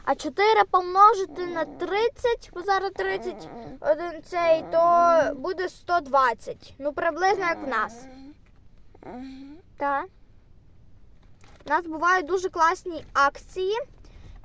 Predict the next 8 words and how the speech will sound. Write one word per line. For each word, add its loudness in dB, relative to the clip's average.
і -2
ми -6
беремо 2
тоді -12
гречку -4
по 4
цих -8
акціях. -10